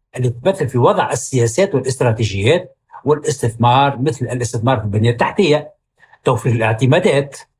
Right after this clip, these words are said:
الأولويات، أولويات معناها ميزانية الدولة، تعبئة الموارد.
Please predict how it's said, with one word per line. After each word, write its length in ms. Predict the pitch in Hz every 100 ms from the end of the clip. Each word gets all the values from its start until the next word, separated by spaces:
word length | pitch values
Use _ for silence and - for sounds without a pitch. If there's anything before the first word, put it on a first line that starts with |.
| _ 117
الأولويات، 840 | 127 - 127 156 208 147 165 165 -
أولويات 520 | 120 110 117 123 113
معناها 480 | 87 113 107 104 - _ 123
ميزانية 420 | 127 117 110 113 -
الدولة، 440 | 220 202 143 - - _ _ _
تعبئة 440 | 143 131 127 110 117
الموارد. 600 | 127 190 220 156 139